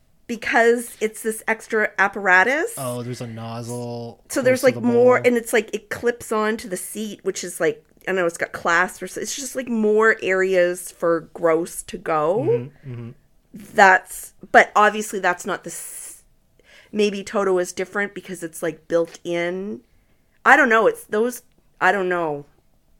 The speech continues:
Speaker 1: Me, it's, I find anything nowadays that's good to look at, like, aesthetically beautiful and high functioning,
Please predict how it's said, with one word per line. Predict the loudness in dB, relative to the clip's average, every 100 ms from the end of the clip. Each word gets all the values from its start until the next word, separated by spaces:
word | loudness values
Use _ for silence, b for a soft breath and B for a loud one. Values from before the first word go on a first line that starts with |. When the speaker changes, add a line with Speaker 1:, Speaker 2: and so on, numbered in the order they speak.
| _
Speaker 1:
Me, | -6 -4 -4
it's, | -6 -16 b b b b b _ _ _
I | 2
find | 2 0 2 2 0
anything | -2 -2 -6 -4 -4 -4 -8 -10 -14 _ _ -4
nowadays | 0 0 0 -2 -2 -4 -8
that's | -4 -4 -4 -14 -18 _ _ _ _ _ -20 _ 2
good | 2 2
to | -4
look | -6 -2
at, | 0 0 -2
like, | -6
aesthetically | -8 -6 -6 -6 -10 -12
beautiful | -10 -8 -8 -6 -4 -2 -2 -2 -6 b b _ _
and | -4 -2 -2 -2 -4 -8
high | -4 -2 -2
functioning, | -4 -8 -8 -6 -4 -6